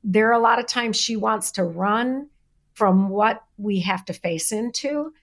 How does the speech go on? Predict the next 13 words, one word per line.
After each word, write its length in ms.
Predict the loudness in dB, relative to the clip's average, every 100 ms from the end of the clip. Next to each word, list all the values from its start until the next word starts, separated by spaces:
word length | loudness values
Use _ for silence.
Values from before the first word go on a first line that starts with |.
| _ _ 0
and 260 | 2 4
yet 160 | 2 0
it 120 | -2 -2
is 160 | -2
a 60 | -2
spiritual 580 | -4 -4 -2 -2 -2 -4
discipline 640 | -4 -6 -8 -6 -4 -4
for 240 | -4 -8
her 280 | -6 -6 -6 -6
to 180 | -6 -4
make 440 | 0 2 2 -2 -6
herself 440 | -6 -2 -2 -2
available 680 | -4 -2 -2 -2 -4 -6 -8